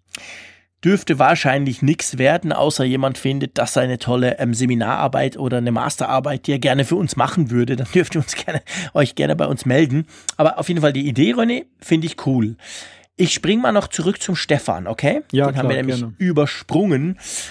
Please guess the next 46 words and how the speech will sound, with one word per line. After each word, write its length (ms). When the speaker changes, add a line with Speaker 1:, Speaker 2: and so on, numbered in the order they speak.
Speaker 1:
Ähm, 280
er 160
schreibt, 360
„Ich 100
hab 140
gestern 240
mal 180
wieder 160
ein 100
MacBook 420
benutzt 360
und 80
mich 140
gefragt, 520
wieso 240
ich 120
hier 180
eigentlich 320
noch 140
ein 120
Passwort 520
für 180
Adminrechte 720
und 160
im 80
App 240
Store 240
eingeben 460
muss. 340
Wegen 240
des 120
Fingerabdrucksensor 1160
habe 160
ich 80
nämlich 200
gerade 500
mein 200
iPad 420
Air 240
eins 280
durch 180
ein 80
iPad 320
Air 200
zwei 300
ersetzt.“ 640